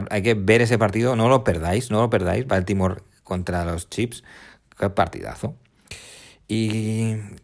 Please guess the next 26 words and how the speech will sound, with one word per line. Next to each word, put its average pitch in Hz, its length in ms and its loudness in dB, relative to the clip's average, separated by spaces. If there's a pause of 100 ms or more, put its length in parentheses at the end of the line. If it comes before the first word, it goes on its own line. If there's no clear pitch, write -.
(160)
otro 117 400 -4
partido 110 280 2
que 110 80 0
fue 107 120 2
también 104 280 2
bastante 98 360 -2
interesante 92 540 -2
fue 98 220 0
los 85 260 -6
Patriots 147 400 -2
contra 113 220 0
los, 87 400 -2
eh, - 200 -10
Seattle 107 300 0
Seahawks. 123 540 -4 (1000)
Ganaron 110 520 0
los, 98 500 -2
los 92 260 -8
Seahawks 139 520 -4
treinta 98 340 -2
y 87 60 0
cinco 120 300 -4
treinta, 101 440 -2 (840)
pero 87 720 2
los 76 200 -8
Patriots, 139 640 -2